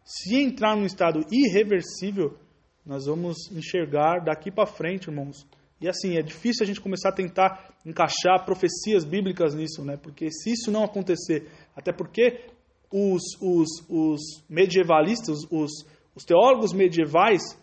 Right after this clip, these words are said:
da Reforma, eles olharam pra peste negra e falaram, "Isso é a volta de Jesus." Passaram-se quinhentos anos da peste negra pra cá.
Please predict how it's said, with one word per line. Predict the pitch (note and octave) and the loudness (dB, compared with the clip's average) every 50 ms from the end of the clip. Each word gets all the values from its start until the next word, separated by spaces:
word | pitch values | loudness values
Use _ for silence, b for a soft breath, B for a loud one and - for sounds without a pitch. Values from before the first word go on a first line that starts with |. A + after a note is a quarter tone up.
| _ _ _ _ _ _ _ _ _ | _ _ _ _ _ _ _ _ _
da | - E3+ | 0 2
Reforma, | E3+ E3 D3+ - - - F3 G#3 B3 A#3+ F#3+ C#3+ - - - - _ _ _ _ _ _ | 2 2 0 -2 0 4 4 6 6 4 2 0 -4 -8 -16 -20 _ _ _ _ _ _
eles | - D#3 D#3+ F3 F3+ F3+ F#3 F3+ - - - - - - _ _ _ _ _ _ _ _ _ _ _ _ _ - | -2 2 2 4 4 4 4 4 2 0 -6 -12 -14 -18 _ _ _ _ _ _ _ _ _ _ _ _ _ 2
olharam | D#3+ D#3 F3 G3 A#3 B3+ | 4 6 6 6 6 4
pra | - - - | 4 2 2
peste | F3 G3 G3 F3+ - - F#3 | 2 4 2 2 0 -2 -2
negra | E3 D#3+ E3+ F3+ G#3 | 0 0 0 0 -2
e | G3 | -4
falaram, | - A#3 A3+ G3 E3+ D#3 D3 D3 | -2 0 2 4 4 4 2 0
"Isso | C#3 - - | -2 -2 -2
é | G3 | -2
a | F3+ | 0
volta | E3+ F#3 F3+ - F#3 | 0 -2 -2 -2 -4
de | E3+ E3+ | -6 -4
Jesus." | F#3+ A3 G#3+ E3+ D#3 D3+ C#3+ C#3+ - - - - | -4 -4 -4 -4 -4 -6 -8 -8 -12 -20 -14 -10
Passaram-se | D#3 C#3 - D#3 D#3 D3+ - E3 | -8 -6 -2 -2 -2 -2 -4 -10
quinhentos | - - F3+ E3+ F#3+ A#3 A#3 A#3 - E3+ C#3 C#3+ | -12 -8 -4 -2 -2 -2 -2 -2 -6 -6 -2 2
anos | F3 F#3 F3+ D#3+ C#3 C3+ | 2 2 2 0 -2 -2
da | D3+ C#3 | -2 -2
peste | - - D3 C3+ - - | -2 -2 -6 -6 -6 -6
negra | C3+ C3+ C3+ C3+ | -6 -6 -6 -6
pra | - D3 C#3+ | -8 -12 -16
cá. | - - C3 - | -16 -16 -18 -18